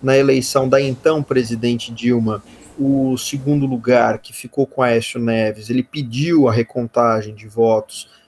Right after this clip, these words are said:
é, isso foi feito, né? É, então, é, fazer esse procedimento, ele é possível. Mas, é, qualquer outra coisa, para além desse pedido de recontagem de votos, é,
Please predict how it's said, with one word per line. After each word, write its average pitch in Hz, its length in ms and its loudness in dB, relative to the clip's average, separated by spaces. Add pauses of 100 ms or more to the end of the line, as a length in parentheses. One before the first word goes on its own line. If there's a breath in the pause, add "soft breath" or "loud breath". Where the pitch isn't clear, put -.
(180 soft breath)
é, 110 480 2
isso 123 300 -4
foi 113 220 -4
feito, 117 680 -4
né? 131 220 -2 (400 soft breath)
É, 110 260 0
então, 156 420 0
é, 139 180 4
fazer 151 440 0
esse 180 320 2
procedimento, 127 1040 -2
ele 131 340 2
é 131 100 6
possível. 110 840 -6 (440 soft breath)
Mas, 135 540 0
é, 135 240 6
qualquer 202 420 2
outra 208 380 4
coisa, 120 420 0
para 156 240 0
além 156 260 0
desse 151 280 -4
pedido 117 480 -6
de 107 280 -6
recontagem 107 800 -4
de 98 140 -14
votos, 110 580 0 (360 soft breath)
é, 110 600 2